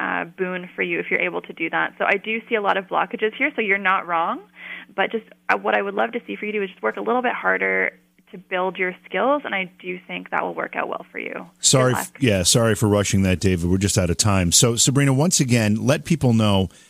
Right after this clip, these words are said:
Speaker 2: um, how they can get a hold of your book, how they can find
Speaker 1: Yeah.
Speaker 2: out more information about your other services, and where they can, um, you know, follow you on social media.
Speaker 1: Oh, thank you so much. Okay, so as you've been saying, my website is witchbody dot com. That's W I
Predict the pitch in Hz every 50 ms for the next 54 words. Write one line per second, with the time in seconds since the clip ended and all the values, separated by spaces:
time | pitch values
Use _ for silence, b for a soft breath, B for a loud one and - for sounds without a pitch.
0 | b b - 101 95 95 92 92 101 120 127 135 135 123 127 123 110 117 110 110
1 | 98 110 107 101 101 87 90 95 82 76 90 87 85 82 - - b b b b
2 | b b b b - 120 117 123 127 127 - 131 120 104 - 120 117 117 117 98
3 | 113 113 110 107 98 - 104 101 101 101 98 - - 101 95 90 92 90 78 80
4 | 98 101 101 - - 107 110 98 101 95 87 - - 85 82 78 78 80 - -
5 | - 85 87 85 - - 87 90 90 101 104 104 101 98 90 - - 98 95 92
6 | 92 90 90 90 87 85 90 92 95 98 87 85 - - 110 107 107 104 98 95
7 | 90 87 85 80 - 92 85 - 87 85 80 71 62 60 50 50 - _ _ _
8 | _ _ _ _ _ _ _ - 285 277 196 196 196 - 302 349 - - 208 202
9 | - - 240 269 254 208 - 214 233 - 254 233 220 220 - 226 220 214 220 214
10 | 214 214 214 214 214 208 208 - - 214 214 226 233 226 214 196 185 185 185 190
11 | - 202 202 - - 196 190 185 190 185 185 185 190 - - - 196 185 190 190
12 | 190 190 185 180 175 - - - - - 185 202 262 311 320 269 214 - - 190
13 | 190 202 202 - - 180 180 180